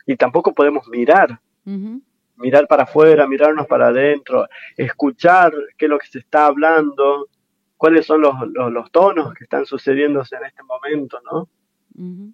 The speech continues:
Speaker 1: E-, es, es mucho el ruido de la, de la pospandemia que uno no puede escuchar, mirar y prestar atención a, a, a la poesía, ¿no? Que anda por ahí.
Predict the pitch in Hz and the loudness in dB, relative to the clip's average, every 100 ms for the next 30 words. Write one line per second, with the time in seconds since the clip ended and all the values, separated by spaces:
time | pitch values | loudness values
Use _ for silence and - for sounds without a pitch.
0 | - - 127 139 160 156 151 165 202 185 | -12 -6 -2 0 0 -4 -6 -2 -2 0
1 | 143 127 139 147 139 123 117 113 104 98 | 0 0 0 2 2 0 0 -2 -2 -6
2 | _ _ _ 120 113 139 131 127 127 131 | _ _ _ -4 -4 -4 -4 -4 -4 -4
3 | 165 156 147 143 143 - 151 135 _ _ | -4 -6 -10 -10 -8 -6 -6 -6 _ _
4 | _ - 120 135 120 151 143 127 123 139 | _ -14 -10 -10 -2 0 0 -4 -6 0
5 | 147 156 147 - _ - - 120 139 139 | 2 2 0 -10 _ -16 -10 -4 0 0
6 | 127 110 120 - 143 143 117 113 110 107 | -2 -8 -12 -8 -6 -4 -6 -10 -10 -10
7 | 107 - _ _ _ _ _ _ _ _ | -12 -18 _ _ _ _ _ _ _ _
8 | _ - 117 104 - 110 - 156 120 123 | _ -14 -10 -6 -6 -6 0 0 0 -10
9 | - 117 113 110 _ _ _ _ _ - | -10 -14 -12 -14 _ _ _ _ _ -12
10 | 110 117 | -8 -6